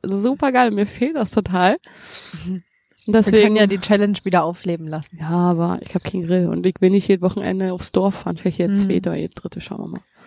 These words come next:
Speaker 2: Können wir das nicht Raclette-Challenge machen? Dann bin ich auch dabei.
Speaker 1: Zählt das? Ich hab kein Raclette.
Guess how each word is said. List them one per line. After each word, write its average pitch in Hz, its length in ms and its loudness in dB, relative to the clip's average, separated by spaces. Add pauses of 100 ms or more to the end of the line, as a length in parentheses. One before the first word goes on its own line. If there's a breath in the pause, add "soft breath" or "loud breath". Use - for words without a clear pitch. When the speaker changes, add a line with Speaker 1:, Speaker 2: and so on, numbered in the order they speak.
(240 soft breath)
Speaker 2:
Können 208 160 2
wir 220 80 8
das 214 160 4
nicht 220 340 2
Raclette-Challenge 226 840 0
machen? 240 300 -6 (460)
Dann 202 140 0
bin 196 140 2
ich 196 180 0
auch 180 120 -2
dabei. 170 320 2
Speaker 1:
Zählt 170 260 0
das? 349 160 -2
Ich 202 100 -2
hab - 140 -8
kein 202 180 -4
Raclette. 156 520 -12